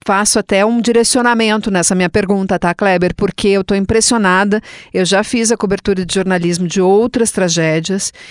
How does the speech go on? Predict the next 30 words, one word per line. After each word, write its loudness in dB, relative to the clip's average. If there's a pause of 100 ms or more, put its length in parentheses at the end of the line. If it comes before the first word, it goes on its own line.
(160)
e -2
eu 0
tô 0
impressionada 0
com 0
o -4
que -2
vocês 2
têm 0
pedido, 0
que 0
é 2
muito 0 (420)
a -2
garantia 0
de -2
trabalho, 2
a 0
garantia 0
de 0
renda, 0
a 0
condição 0
de -2
trabalho 2
pra -2
que -4
vocês 0
possam 0
reconstruir, -2